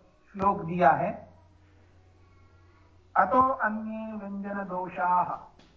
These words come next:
शश शश इति मा भूत्, पलाशः पलाश इति मा भूत्,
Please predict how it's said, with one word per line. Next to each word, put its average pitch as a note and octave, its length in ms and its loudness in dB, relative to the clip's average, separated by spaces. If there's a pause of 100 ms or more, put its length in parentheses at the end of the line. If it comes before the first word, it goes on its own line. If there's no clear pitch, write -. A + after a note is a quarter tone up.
(160)
शश G#3 280 -6 (580)
शश A#3 600 2
इति G#3 160 -12
मा F#3+ 260 0
भूत्, C#3+ 320 -12 (440)
पलाशः A#3 720 4 (380)
पलाश G#3+ 800 2
इति G#3 180 -12
मा G3+ 220 2
भूत्, E3+ 280 -6